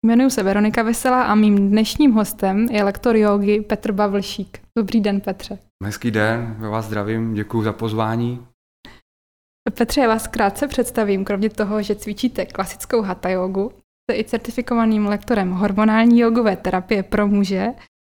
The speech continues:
Speaker 1: a hormonální jogové terapie pro diabetiky podle Diany Rodriguez.
Speaker 2: A Dinach,
Speaker 1: A
Speaker 2: pardon, Dinach.
Speaker 1: Dinach,
Speaker 2: Mhm.
Speaker 1: ano, ano,
Speaker 2: Mhm.
Speaker 1: opravujte.
Speaker 2: Mhm.
Speaker 1: Dinach Rodriguez. Eh, jste tedy jeden ze dvou mužů v republice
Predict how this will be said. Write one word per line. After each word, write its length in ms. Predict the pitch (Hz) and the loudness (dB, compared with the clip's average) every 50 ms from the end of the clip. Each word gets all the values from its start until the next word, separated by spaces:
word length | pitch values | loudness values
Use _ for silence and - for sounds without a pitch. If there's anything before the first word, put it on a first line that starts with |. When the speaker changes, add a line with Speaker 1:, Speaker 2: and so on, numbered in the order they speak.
| - - | -6 -6
Speaker 1:
a 20 | 208 | -4
hormonální 720 | 196 208 226 226 226 233 233 240 247 240 240 247 240 233 | 0 2 2 4 4 4 4 4 2 4 4 4 4 4
jogové 300 | 214 208 208 226 226 226 | 2 2 2 2 0 0
terapie 420 | 226 - 202 202 196 - 214 202 | 0 -2 -4 -2 -2 -2 -4 -4
pro 220 | 202 - 202 202 208 | -4 -2 -2 0 2
diabetiky 720 | 220 262 254 233 196 190 190 - - 180 - - - - - _ | 2 2 2 2 0 -2 -4 -6 -8 -10 -8 -10 -12 -12 -10 _
podle 240 | - 196 196 208 202 | -4 -2 0 0 0
Diany 340 | 196 202 202 196 202 208 202 | 0 0 0 0 0 -2 -2
Rodriguez. 600 | 196 190 185 196 202 196 185 180 175 175 - - _ _ _ - - - - - | -2 -4 -4 -4 -4 -4 -4 -6 -8 -8 -12 -20 _ _ _ -20 -20 -20 -14 -10
Speaker 2:
A 120 | 104 107 | -8 -6
Dinach, 420 | 101 104 107 104 95 104 - - - | -4 -2 -2 -2 -2 -4 -6 -10 -14
Speaker 1:
A 40 | _ | _
Speaker 2:
pardon, 340 | - 98 92 95 92 90 87 - | -12 -10 -10 -10 -10 -12 -12 -8
Dinach. 380 | 110 101 92 85 - - - - - | -8 -6 -6 -8 -10 -14 -12 -4 0
Speaker 1:
Dinach, 500 | 269 285 262 233 196 185 - - - - | 4 4 6 4 4 0 -4 -8 -8 -2
Speaker 2:
Mhm. 260 | 123 117 113 110 113 - | 0 2 2 2 0 0
Speaker 1:
ano, 140 | 240 233 226 233 233 | -2 -2 -2 0 0
ano, 140 | 240 247 - | 0 2 2
Speaker 2:
Mhm. 120 | 262 254 | 2 2
Speaker 1:
opravujte. 520 | 254 269 285 294 269 233 220 - 208 202 | 2 2 2 2 2 2 2 2 0 0
Speaker 2:
Mhm. 140 | 214 220 - - - - - - - | 0 0 -4 -8 -12 -12 -12 -6 0
Speaker 1:
Dinach 320 | 240 247 240 247 240 240 254 | 2 4 4 4 2 2 4
Rodriguez. 680 | 240 226 214 220 233 226 208 190 180 190 - - - _ _ _ _ _ _ _ _ - 214 | 4 4 4 4 2 2 2 0 -2 -2 -8 -12 -18 _ _ _ _ _ _ _ _ 0 2
Eh, 540 | 220 220 220 220 220 220 220 220 214 214 226 | 4 4 6 6 6 6 6 6 4 2 0
jste 160 | 226 - 233 220 | -2 -2 -2 0
tedy 200 | 233 247 277 302 | 2 2 4 4
jeden 320 | 277 254 285 302 311 269 | 4 4 4 2 2 2
ze 140 | 285 254 226 | 4 4 4
dvou 420 | 214 208 220 208 262 302 349 349 | 4 4 2 2 2 2 2 4
mužů 260 | 359 349 302 320 320 | 4 4 4 4 4
v 20 | 285 | 2
republice 680 | 254 226 233 214 202 190 180 170 - - 180 175 - | 2 0 0 -2 -6 -4 -4 -6 -4 -4 -6 -6 -6